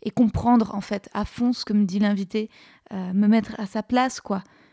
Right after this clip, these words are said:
Comprendre son point de vue, quel qu'il soit. Voilà, quasi. Maintenant, reco pour un produit. Les culottes de règles. Et ça tombe bien, parce que cet épisode est sponsorisé par la marque française Miu,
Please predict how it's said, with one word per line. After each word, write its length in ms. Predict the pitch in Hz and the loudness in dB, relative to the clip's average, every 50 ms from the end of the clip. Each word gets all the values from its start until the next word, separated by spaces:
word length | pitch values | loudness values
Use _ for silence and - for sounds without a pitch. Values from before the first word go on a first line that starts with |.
| _ _ - | _ _ -10
Comprendre 340 | - 214 196 208 226 226 220 | -8 -6 -2 0 0 0 0
son 160 | - 220 208 | 0 0 -2
point 240 | 196 - 220 214 208 | -2 0 0 2 2
de 60 | 214 | 2
vue, 280 | 185 190 214 226 240 - | 0 -2 -6 -8 -6 -4
quel 140 | - 226 208 | -2 -2 -2
qu'il 180 | - - 190 - | 0 0 -2 -2
soit. 340 | - - 185 160 - - _ - | -2 -2 -2 -4 -4 -6 _ -10
Voilà, 180 | 151 131 - | -10 -10 -10
quasi. 320 | - - - 202 208 226 - _ _ _ _ _ _ _ _ _ _ _ _ _ _ _ _ _ _ _ _ _ _ _ _ _ _ _ - | -10 -12 -14 -14 -14 -16 -20 _ _ _ _ _ _ _ _ _ _ _ _ _ _ _ _ _ _ _ _ _ _ _ _ _ _ _ -2
Maintenant, 560 | 214 226 302 339 - - - 240 247 240 247 - _ _ _ | 2 4 4 4 2 0 -2 -2 0 -2 -4 -10 _ _ _
reco 320 | - 214 220 226 - 349 359 | -2 0 0 0 0 -4 -6
pour 220 | - - 240 208 | -4 -4 -2 -2
un 100 | 247 285 | -2 -4
produit. 600 | 262 - - - 233 240 202 214 190 185 175 - _ _ _ _ _ - | -4 -6 -8 -4 -2 -2 -2 -2 -4 -6 -10 -12 _ _ _ _ _ -4
Les 80 | 226 233 | -4 -4
culottes 320 | - 277 277 294 277 226 | -2 0 2 2 2 2
de 100 | 190 220 | 2 0
règles. 540 | 208 196 196 226 226 214 185 190 196 - - _ _ | 0 0 2 2 2 2 2 2 0 -2 -4 _ _
Et 60 | - 214 | -6 -4
ça 140 | - 240 | -4 -4
tombe 260 | - - 226 214 214 185 | -2 0 2 2 2 2
bien, 320 | 226 202 202 214 254 285 - | 0 0 -2 -2 -4 -4 -8
parce 120 | 208 - | -10 -10
que 100 | - - | -10 -8
cet 200 | - - 196 - | -8 -8 -6 -6
épisode 340 | 247 247 - 214 196 220 202 | -6 -4 -2 2 2 4 2
est 60 | 185 | 2
sponsorisé 720 | - - - 302 330 330 - - 262 214 226 208 220 269 262 | 0 -4 -6 -6 -6 -6 -6 -6 -4 -4 -4 -4 -6 -6 -6
par 160 | - 202 196 | -6 -8 -8
la 80 | 202 | -6
marque 260 | 202 220 240 - - 220 | -6 -8 -8 -8 -10 -12
française 480 | - - - 214 - - 247 226 190 | -10 -8 -8 -6 -6 -6 -6 -6 -4
Miu, 400 | 208 202 214 220 226 226 247 285 | -4 -2 0 4 6 6 6 6